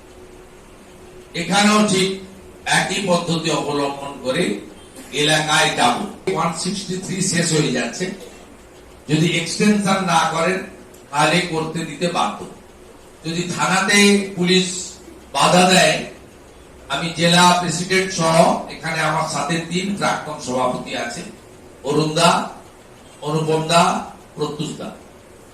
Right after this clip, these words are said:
এবং কার্যকর্তারা সকলেই আছেন, আমাদের পদাধিকারীরা।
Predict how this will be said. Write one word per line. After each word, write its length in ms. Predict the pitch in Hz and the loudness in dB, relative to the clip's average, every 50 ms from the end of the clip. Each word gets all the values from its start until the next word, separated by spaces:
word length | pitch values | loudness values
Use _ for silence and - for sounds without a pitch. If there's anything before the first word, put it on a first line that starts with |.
| - - - - - - - | -20 -20 -20 -20 -18 -6 0
এবং 420 | 165 175 180 196 190 190 190 190 185 - 156 | 2 4 4 4 4 4 2 -2 -4 -4 -2
কার্যকর্তারা 760 | 156 156 160 165 175 170 165 170 160 - 170 170 147 135 131 - | -2 -2 0 0 0 0 0 -2 -2 -2 -2 -2 -2 -2 -4 -6
সকলেই 400 | 156 151 156 170 170 156 151 151 | -6 -2 0 2 2 2 2 0
আছেন, 300 | 143 - - - 156 - | -2 -2 -4 -6 -6 -6
আমাদের 340 | - - 120 120 120 - - - - - | -6 -6 -6 -6 -8 -8 -10 -12 -10 -10
পদাধিকারীরা। 800 | 127 123 135 131 - 127 120 123 117 113 113 107 110 - - | -8 -6 -4 -4 -4 -6 -6 -8 -8 -8 -10 -10 -12 -12 -14